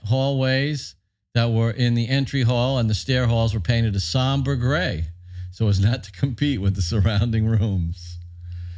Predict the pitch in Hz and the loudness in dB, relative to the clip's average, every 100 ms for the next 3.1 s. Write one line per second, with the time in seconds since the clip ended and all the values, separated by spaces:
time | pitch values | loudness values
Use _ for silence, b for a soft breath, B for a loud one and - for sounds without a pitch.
0 | B B B B - - 147 208 180 - | B B B B -6 -2 -2 0 -2 0
1 | 160 151 147 147 - 139 123 98 110 104 | 0 0 0 0 -2 0 0 0 0 0
2 | 82 - _ _ _ 98 95 95 92 92 | 0 -4 _ _ _ 2 2 2 2 0